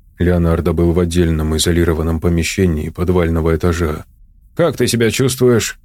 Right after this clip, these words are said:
спросил Стив, зайдя в камеру к Данте. Следом зашла Шарлотта и села на кровать возле мужа. Стив остался стоять у входа. Мингли и Томас были в коридоре перед решеткой. «Как заключенный»,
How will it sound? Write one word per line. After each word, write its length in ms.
спросил 500
Стив, 500
зайдя 360
в 80
камеру 360
к 60
Данте. 460
Следом 440
зашла 340
Шарлотта 680
и 100
села 320
на 120
кровать 460
возле 320
мужа. 480
Стив 340
остался 480
стоять 400
у 60
входа. 500
Мингли 460
и 20
Томас 400
были 260
в 100
коридоре 520
перед 240
решеткой. 720
«Как 220
заключенный», 840